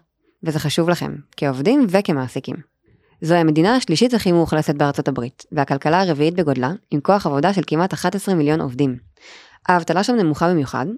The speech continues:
אנחנו מדברים על שתיים וחצי אחוזי אבטלה, נכון לסוף עשרים ושתיים, שזה אפילו נמוך יותר מלפני הקורונה. פלורידה לא רק התאוששה, אלא גם התעלתה על מצבה לפני הקורונה. יש שם אנשים שרוצים לעבוד. ואם כבר נגענו בשוק העבודה,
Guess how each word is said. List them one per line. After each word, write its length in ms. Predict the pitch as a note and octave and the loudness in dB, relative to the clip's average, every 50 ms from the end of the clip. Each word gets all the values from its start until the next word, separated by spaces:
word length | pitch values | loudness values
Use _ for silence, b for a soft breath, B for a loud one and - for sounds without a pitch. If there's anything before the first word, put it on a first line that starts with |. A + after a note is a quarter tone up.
| - - | -6 -4
אנחנו 280 | D3 C#3+ C3+ - D3+ | -4 -4 -2 -2 -4
מדברים 340 | C#3 C#3 C#3 C#3+ F3 G3+ G3 | -2 -2 0 0 0 0 0
על 60 | E3 | -2
שתיים 320 | D3+ - - G3+ G#3+ G#3+ F#3+ | -2 -2 -2 -2 0 0 -2
וחצי 340 | E3+ - F3 E3+ - - D#3 | -2 -2 -4 -4 -2 -4 -6
אחוזי 300 | D3 - D3 C#3 D3 D3 | -6 -6 -4 -2 -2 -2
אבטלה, 340 | D3+ - C#3 B2+ B2 C3 F3 F#3+ B2+ - _ - | -2 -2 -4 -4 -4 -4 -6 -6 -10 -14 _ -10
נכון 240 | D3+ C#3 - F#3 E3 | -10 -6 -4 -2 -2
לסוף 260 | D3 C#3 - D3 - | -2 -4 -6 -8 -8
עשרים 240 | C#3 - - C3+ A#2+ | -8 -8 -6 -6 -6
ושתיים, 380 | A#2+ - - A#2+ B2 - A3+ B3 _ _ _ _ _ - | -6 -6 -6 -6 -6 -6 -6 -10 _ _ _ _ _ -8
שזה 240 | - D#3 D3 D3+ | -6 -4 -2 -4
אפילו 300 | C#3 - - A3+ A#3+ C4 | -4 -2 0 0 2 2
נמוך 280 | A#3+ G3+ F#3+ G3 G3+ - | 2 2 2 0 -2 -2
יותר 200 | A#3 A3 A3+ A3 | -2 -2 0 0
מלפני 300 | G3 D#3+ D3 - E3+ D#3+ | 2 0 0 0 0 -2
הקורונה. 380 | D#3+ - - C#3 B2+ A#2+ A2+ B2 - _ _ _ b b b b b b - | -2 0 -4 -4 -4 -4 -6 -6 -12 _ _ _ b b b b b b -2
פלורידה 340 | - F3 G3+ A3+ A#3 G3+ F3+ | 2 2 4 4 4 4 4
לא 140 | D#3 D3+ F#3 | 4 4 4
רק 180 | A#3 C4 - | 4 2 0
התאוששה, 400 | F#3 D#3+ D3+ - D3+ - - C3+ C#3+ D#3+ - _ - | 0 -2 0 0 0 -2 -2 -4 -4 -6 -10 _ -2
אלא 120 | E3 E3 E3 | 0 0 2
גם 160 | E3+ E3 D#3+ | 0 0 0
התעלתה 460 | D#3+ - D#3 D3 C#3+ - - A3+ B3 | -2 -2 -2 -4 -4 -2 0 0 0
על 120 | B3+ B3 | 2 0
מצבה 300 | A#3 A3+ - G#3 G#3 A3 | -2 0 -2 0 0 0
לפני 220 | A3 G#3+ - G#3+ G#3 | 0 -2 -2 -4 -4
הקורונה. 420 | G#3+ G#3 G#3 F#3 F#3+ G#3 F#3 C3+ B2 C3+ _ _ _ _ _ - | -4 -2 -2 0 0 0 -2 -2 -6 -8 _ _ _ _ _ -8
יש 300 | D3+ D3+ E3 F#3 F#3 - | -2 0 0 0 0 0
שם 140 | - G#3+ G#3 - | 0 -2 -2 -2
אנשים 420 | D3+ D3+ C#3 C3+ - F3+ F3+ F#3+ F#3+ | -4 -4 -4 -4 -2 -2 0 0 0
שרוצים 400 | - D3 B2+ C3 - F3 E3+ F3 | -2 -4 -4 -4 -2 0 0 0
לעבוד. 360 | D#3+ C#3+ C3+ C3+ D3+ C3+ B2+ C3 _ _ _ _ _ _ - - - - | 0 0 -2 -2 -4 -6 -6 -8 _ _ _ _ _ _ -20 -20 -18 -12
ואם 420 | E3+ D#3 C#3+ D#3+ - - G#3+ C#4 E4 D4+ | -10 -6 -2 -2 -2 0 2 0 2 2
כבר 100 | A#3+ G3+ | 2 2
נגענו 360 | F3+ D#3 C#3+ D3 C#3+ C#3+ C#3 | 2 2 2 2 2 2 0
בשוק 280 | C#3 - D3 C3+ - | 0 -2 -2 -2 0
העבודה, 380 | C#3+ C#3 C#3 C3+ C#3 C3+ C3+ C3+ | 0 0 2 0 0 0 0 -2